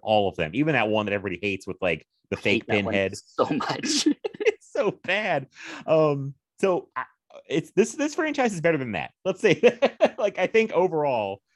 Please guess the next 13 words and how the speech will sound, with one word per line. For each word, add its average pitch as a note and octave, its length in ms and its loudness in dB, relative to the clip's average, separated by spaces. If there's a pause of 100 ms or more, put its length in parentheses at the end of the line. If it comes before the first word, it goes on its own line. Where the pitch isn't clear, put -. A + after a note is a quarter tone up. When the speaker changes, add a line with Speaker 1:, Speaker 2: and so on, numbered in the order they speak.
(160)
Speaker 1:
I C3+ 80 -6
think C#3+ 200 -6
it's C#3 120 -8
better A#2 200 0
quality. G2 480 -2 (240)
Um, G#2 440 -4 (800)
do D3 120 -4
you F3 100 0
have E3 220 0
a D#3 80 -2
favorite D3 340 -4
horror C#3 280 0
franchise? C#2+ 680 -10